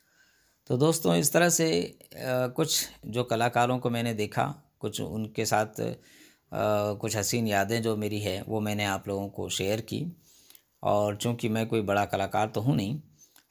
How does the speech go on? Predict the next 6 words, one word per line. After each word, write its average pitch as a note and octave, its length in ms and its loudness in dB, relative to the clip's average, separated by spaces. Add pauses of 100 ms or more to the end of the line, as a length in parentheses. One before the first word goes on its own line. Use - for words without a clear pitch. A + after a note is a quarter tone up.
(160)
जो G#2 540 0 (160)
उनके G2+ 600 -2 (360)
साथ G#2+ 320 2
मंच G2+ 260 0
साझा G2 360 2
करता, - 360 -6